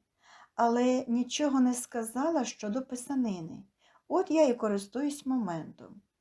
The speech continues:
І Юля усміхнулась. «Хитрий». «Юленько, ти, танцюючи, продряпала своїми каблучками моє серце. І тепер з нього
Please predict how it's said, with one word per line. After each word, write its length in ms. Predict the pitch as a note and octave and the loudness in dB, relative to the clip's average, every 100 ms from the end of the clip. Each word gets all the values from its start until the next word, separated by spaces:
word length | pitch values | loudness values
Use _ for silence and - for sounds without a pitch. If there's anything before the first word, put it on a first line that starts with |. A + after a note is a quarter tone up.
| _ _ _ - | _ _ _ -6
І 160 | F#3+ | -4
Юля 300 | F3+ B3+ D#4 | -2 0 0
усміхнулась. 1120 | D4+ D4+ - D#4 D4+ - G3+ F3+ E3 - - - | 0 -2 -4 -6 -6 -6 -4 -4 -6 -10 -14 -14
«Хитрий». 760 | - G#4+ A#4+ - F#3+ D#3 A2 _ _ _ _ _ _ _ - | -8 -2 -2 -2 -2 -2 -6 _ _ _ _ _ _ _ -6
«Юленько, 800 | A3+ A3 E4 C4+ F#3 F3 F3+ F3 | -4 0 0 2 0 -6 -8 -6
ти, 180 | - F4 | -4 -2
танцюючи, 1200 | D4+ C4 B3+ - E4 F#4+ E4 B3 - G#3 F#3 F#3+ _ - _ | 4 4 4 -2 0 2 2 0 -2 -2 -2 -4 _ -20 _
продряпала 760 | - B3 B3 D4 F4+ D#4+ D4 C#4+ | -2 0 4 4 4 6 6 6
своїми 580 | C#4+ - C4+ C4+ D#4+ D4 | 0 -6 -2 0 0 -2
каблучками 880 | C#4+ B3 B3 B3 - - F4+ D#4 | -2 -2 -4 -4 -6 -4 0 0
моє 320 | A3 G#3 A#3 C#4+ | 0 0 -2 -4
серце. 680 | - G#3 - - - - G3 _ - _ _ _ _ _ - | -6 -6 -6 -8 -18 -18 -18 _ -20 _ _ _ _ _ -6
І 100 | A#3+ | -4
тепер 480 | B3 B3 E4 D#4 | -4 -4 0 0
з 120 | A#3 A#3 | 0 0
нього 720 | A3+ A3+ F4+ D#4+ A#3 G#3 | 0 2 2 2 4 2